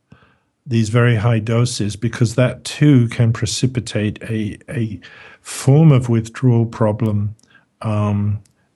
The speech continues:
which varies with individuals again, but some, some susceptible folk can become quite ill on, uh, cessation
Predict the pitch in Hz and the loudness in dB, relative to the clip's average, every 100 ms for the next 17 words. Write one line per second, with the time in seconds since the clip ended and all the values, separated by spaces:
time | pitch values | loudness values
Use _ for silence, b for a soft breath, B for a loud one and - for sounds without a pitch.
0 | _ - 180 123 127 - 135 151 147 135 | _ -6 2 4 4 2 0 2 4 4
1 | 113 - - _ 135 123 123 117 131 135 | 2 -2 -12 _ -2 0 2 2 0 0
2 | 120 104 107 131 110 101 - 117 - - | -2 -2 0 2 2 0 -4 -4 -6 -4
3 | 127 117 117 B B - - - - 196 | 0 0 -2 B B -6 -4 -4 0 0
4 | - 156 120 107 104 113 107 - - 113 | 0 -4 -4 -6 -4 -2 -2 -6 -4 -2
5 | 110 110 120 117 - 107 - 127 123 95 | -2 0 2 2 0 -2 0 2 2 2
6 | 92 _ b b b b b - 117 110 | -6 _ b b b b b 0 2 2
7 | 110 110 110 - - 107 101 - - _ | 0 -2 -4 -8 -12 -10 -10 -14 -20 _
8 | - - - 123 - - 127 127 - 120 | -12 -4 0 0 0 2 2 2 0 -4
9 | 107 | -4